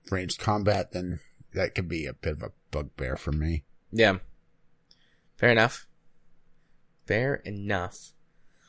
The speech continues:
Speaker 2: Well, let's talk about what we did for community game night slash movie night. Uh, we watched Mortal Kombat,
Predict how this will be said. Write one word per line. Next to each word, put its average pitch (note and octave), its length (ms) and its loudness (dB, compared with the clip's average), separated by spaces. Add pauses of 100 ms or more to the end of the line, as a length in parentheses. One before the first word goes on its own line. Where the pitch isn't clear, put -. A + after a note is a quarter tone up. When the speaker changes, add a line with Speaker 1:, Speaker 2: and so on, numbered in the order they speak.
(160)
Speaker 2:
Well, D#3 580 4 (600)
let's F#3 380 4
talk - 360 0
about C3+ 320 2
what D#3 140 0
we E3 100 -6
did F2+ 300 -4
for - 140 -2
community G#2+ 600 -4
game A#3 320 -2
night G#2 320 -6
slash F2 280 -4
movie F2+ 200 -6
night. F#2 300 -4 (560)
Uh, C3 340 12
we G#3 140 10
watched G3+ 360 8
Mortal C3 480 4
Kombat, D#3+ 720 6